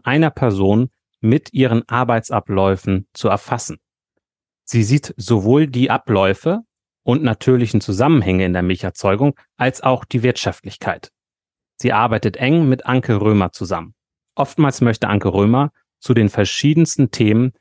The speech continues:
der Milchviehhaltung die wirtschaftliche Betrachtung aufgearbeitet haben.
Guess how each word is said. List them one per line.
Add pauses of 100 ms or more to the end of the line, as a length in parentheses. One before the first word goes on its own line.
(220)
der
Milchviehhaltung (140)
die
wirtschaftliche
Betrachtung (100)
aufgearbeitet
haben.